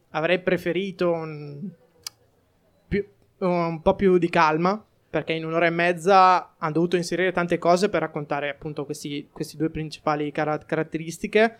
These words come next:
e per farlo hanno accentuato molto il conflitto col padre all'inizio e il conflitto con Sacchi, andando un po' magari a modificare delle piccole cose perché serviva un antagonista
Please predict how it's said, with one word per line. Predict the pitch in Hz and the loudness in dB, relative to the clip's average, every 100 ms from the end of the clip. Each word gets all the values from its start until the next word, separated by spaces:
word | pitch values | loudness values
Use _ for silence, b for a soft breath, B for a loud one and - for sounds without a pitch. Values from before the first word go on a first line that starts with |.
| b b b b b | b b b b b
e | - 180 | -4 2
per | 185 | 2
farlo | 175 175 175 190 190 196 196 185 - | 4 6 6 6 6 8 6 4 -4
hanno | 175 180 | -4 0
accentuato | 170 - 175 170 165 165 - 165 | 0 0 -4 0 0 2 0 0
molto | 165 165 170 160 180 175 175 175 - | 2 2 0 -2 2 4 4 2 -2
il | 165 | -10
conflitto | - 160 156 151 147 160 | -4 -4 -4 -8 -4 -2
col | 151 143 | -2 -2
padre | 143 151 156 | -4 -2 -2
all'inizio | 151 151 156 185 - 196 196 196 | -2 -4 -4 -6 -2 2 4 4
e | |
il | 156 | 2
conflitto | 160 151 - 151 156 | -2 -6 -6 -4 -4
con | 147 | -4
Sacchi, | 147 147 135 - - 214 214 _ _ _ _ _ _ _ _ _ - - 170 _ - | -4 -4 -4 -6 -6 -6 -8 _ _ _ _ _ _ _ _ _ -14 -12 -12 _ -14
andando | 170 156 156 175 | -8 -6 -2 -2
un | 165 | 2
po' | 165 160 | 2 2
magari | 151 165 160 | 0 0 -2
a | - _ | -4 _
modificare | 170 160 156 160 180 180 | -4 -4 -4 0 4 6
delle | 165 | 6
piccole | 165 175 185 160 | 2 2 2 2
cose | 165 160 180 170 190 190 190 185 - _ _ _ _ _ _ - | 2 4 4 4 4 8 8 6 0 _ _ _ _ _ _ -6
perché | 160 - 175 175 | -4 0 0 0
serviva | - 185 175 180 | -4 -4 0 0
un | 175 | 0
antagonista | 165 170 156 165 175 - 135 | -2 -2 -2 -2 -4 -4 -8